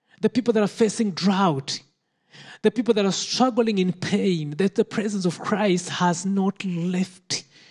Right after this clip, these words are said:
you. I like the book of Psalms twenty-three, where David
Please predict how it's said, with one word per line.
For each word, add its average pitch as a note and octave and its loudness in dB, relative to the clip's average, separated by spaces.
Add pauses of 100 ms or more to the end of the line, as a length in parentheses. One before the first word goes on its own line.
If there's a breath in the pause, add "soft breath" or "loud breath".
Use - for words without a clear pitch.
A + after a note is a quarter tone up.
(160 soft breath)
you. C3 -6 (1900)
I F3+ 2
like G3 2
the F3+ 0
book F#3 0
of F3 0
Psalms F#3+ 0
twenty-three, E3 0
where D#3 -2
David G3+ -2